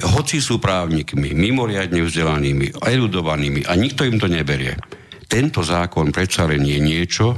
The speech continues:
čo nie je pre nich až tak absolútne jasné. To sa stáva dosť často. Ja si tedy veľakrát spomeniem,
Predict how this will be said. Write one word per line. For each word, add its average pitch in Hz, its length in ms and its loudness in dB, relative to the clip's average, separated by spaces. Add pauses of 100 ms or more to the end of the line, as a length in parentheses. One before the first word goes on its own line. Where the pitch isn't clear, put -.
(440)
čo 90 160 2
nie 104 380 0
je - 20 -2
pre 85 240 0
nich 80 240 0
až - 320 0
tak 78 320 0
absolútne 71 640 0
jasné. - 400 -2 (760)
To 104 80 2
sa 98 160 2
stáva 90 240 2
dosť 80 240 0
často. 64 340 -2 (680)
Ja 113 100 0
si 107 220 -2
tedy 101 320 0
veľakrát 98 420 0
spomeniem, 90 540 2